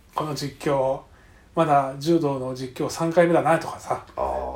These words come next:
Speaker 2: ー。
Speaker 1: ね。<laughs> なんか、今まで報道が、報道にいたんだけど、最近スポーツに来た
Speaker 2: うん。
Speaker 1: 若手だとかさ、
Speaker 2: はい。
Speaker 1: 実は中学校時代は柔道やってた経験あるらしいぞとかさ、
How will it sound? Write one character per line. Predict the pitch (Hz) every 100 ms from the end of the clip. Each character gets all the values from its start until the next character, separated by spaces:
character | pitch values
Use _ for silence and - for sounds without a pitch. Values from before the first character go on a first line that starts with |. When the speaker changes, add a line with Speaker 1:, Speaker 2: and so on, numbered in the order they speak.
| 113 -
Speaker 2:
ー。 | -
Speaker 1:
ね。 | 202 190 - - - - _
<laughs> | - - - - -
な | 180
ん |
か、 | 151 139 - - - - - -
今 | 190 196
ま |
で | 165
報 | 190 185
道 | 185
が、 | 175 208
報 | - 202
道 | 202
に | 190
い |
た | 190
ん |
だ | 151
け | 135
ど、 |
最 | 127 175
近 | 175
ス | -
ポ | -
ー | 180
ツ | 143
に |
来 | -
た | 135
Speaker 2:
う | 123 127 - - - - - _ _ - 87 80 170
ん。 |
Speaker 1:
若 | 147 151
手 |
だ | 147
と | 131
か | 135
さ、 | - - -
Speaker 2:
は | - 82 69
い。 |
Speaker 1:
実 | 165 175
は |
中 | - 214
学 | 214 190
校 | 190
時 | 185
代 | 180 147
は | 139 135 135 143 - - -
柔 | 175
道 | 156 139
や |
っ | 127
て |
た | 139
経 | 127 143
験 | - 131
あ |
る | 135
ら | 131
し | -
い | 123
ぞ | 110
と |
か | -
さ、 | -